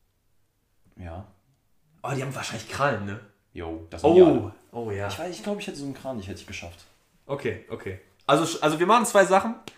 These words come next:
Speaker 2: Auf der einen Seite schreibt ihr, äh, uns, über wen man einen Film heute drehen würde. Geiles Thema. Und auf der anderen Seite schreibt ihr uns, was ist das größte Tier, was ihr glaubt, im Kampf theoretisch, wenn's um Leben und Tod geht, bezwingen zu können. So.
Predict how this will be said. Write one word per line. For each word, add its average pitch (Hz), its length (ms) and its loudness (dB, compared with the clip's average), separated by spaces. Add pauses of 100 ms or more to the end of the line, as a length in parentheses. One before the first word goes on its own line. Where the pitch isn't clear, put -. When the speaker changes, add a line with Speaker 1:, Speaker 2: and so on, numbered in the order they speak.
(240)
Speaker 2:
Auf 147 160 -2
der 139 120 0
einen 175 140 0
Seite 170 180 2
schreibt 160 320 0
ihr, 147 320 4
äh, 135 220 0
uns, 143 300 -4
über 127 200 -2
wen 139 100 2
man 135 180 0
einen 117 160 -2
Film 131 180 0
heute 151 200 2
drehen 143 280 0
würde. 139 400 2 (400)
Geiles 120 260 -2
Thema. 117 260 -6
Und 104 60 -6
auf 110 100 -4
der 98 100 -6
anderen 123 200 -2
Seite 110 100 -8
schreibt 117 200 -4
ihr 120 60 -4
uns, 113 180 -6
was 185 160 2
ist 175 80 -8
das 127 180 -6
größte 180 440 -2
Tier, 151 260 -4
was - 220 -6 (100)
ihr 233 160 -4
glaubt, 151 420 2 (600)
im 123 160 -8
Kampf 160 300 -2
theoretisch, 135 640 -4
wenn's 117 180 -6
um 113 100 -8
Leben 175 160 -2
und 151 120 -10
Tod 139 180 -8
geht, 127 260 -4
bezwingen 107 400 -10
zu 98 140 -16
können. 101 260 -10
So. - 160 -16